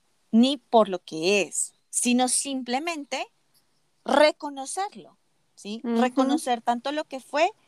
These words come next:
Speaker 1: como lo que es, sin intentar interferir en su cambio. ¿Mm? Y ya, ¿sí? Porque
Speaker 2: Ujú.
Speaker 1: sencillamente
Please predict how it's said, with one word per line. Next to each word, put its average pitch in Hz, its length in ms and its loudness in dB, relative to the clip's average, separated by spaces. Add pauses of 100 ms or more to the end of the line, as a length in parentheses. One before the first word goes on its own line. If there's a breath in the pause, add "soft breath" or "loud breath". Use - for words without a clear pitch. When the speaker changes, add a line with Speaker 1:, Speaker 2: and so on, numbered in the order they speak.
(260)
Speaker 1:
como 247 260 -2
lo 240 160 -2
que 233 440 -4
es, - 180 -8 (140)
sin 254 340 -6
intentar 240 680 0
interferir 233 760 -8 (1200)
en 226 120 2
su 220 160 -6
cambio. 208 500 -2 (840)
¿Mm? 196 280 -8 (720)
Y 247 140 6
ya, 240 300 4 (440)
¿sí? 208 260 -14
Porque 247 280 -4
Speaker 2:
Ujú. 226 80 -2
Speaker 1:
sencillamente 247 960 -2